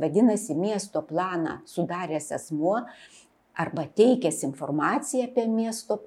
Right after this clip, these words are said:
mm, statinius, dar tikrai žinojo, kad šis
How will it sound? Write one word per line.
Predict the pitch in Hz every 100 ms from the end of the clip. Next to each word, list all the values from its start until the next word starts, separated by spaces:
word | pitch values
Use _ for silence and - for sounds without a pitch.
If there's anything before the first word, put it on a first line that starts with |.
| -
mm, | - 196 185 165 180 196 196 - - 190
statinius, | - 214 214 214 190 185 185 - - - - -
dar | 170 170 208 269
tikrai | - 196 190 190 214
žinojo, | 180 160 156 180 202 202 196
kad | 170 165 175 175
šis | - 170